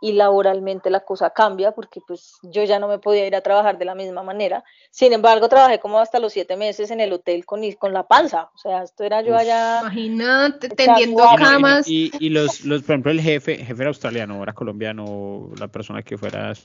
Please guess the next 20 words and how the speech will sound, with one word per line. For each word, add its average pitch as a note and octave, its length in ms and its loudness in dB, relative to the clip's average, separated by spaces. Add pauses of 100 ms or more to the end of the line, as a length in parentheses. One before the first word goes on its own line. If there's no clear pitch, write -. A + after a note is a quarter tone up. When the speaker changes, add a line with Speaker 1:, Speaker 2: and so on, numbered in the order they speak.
Speaker 1:
Era A3 180 -4
Speaker 2:
si A3 140 -8
era - 80 -6
Speaker 1:
una A#3+ 80 0
Speaker 2:
tu A#3+ 80 -6
cargo? A#3+ 220 -6
Speaker 1:
señora, G3+ 160 -4 (460)
um, G3+ 380 -14 (500)
ciudadana G#3+ 480 0
australiana, A#3+ 560 -2
pero G#3 200 -6
su F#3 200 -12
origen F#3 400 -10
era, G3 600 -8
um, G#1 120 -20 (520)
argentina. A3 460 -6
Speaker 3:
Argentina. A3+ 280 -12
Speaker 1:
Ella F3 180 -8
era - 120 -8
argentina. F#3+ 160 -10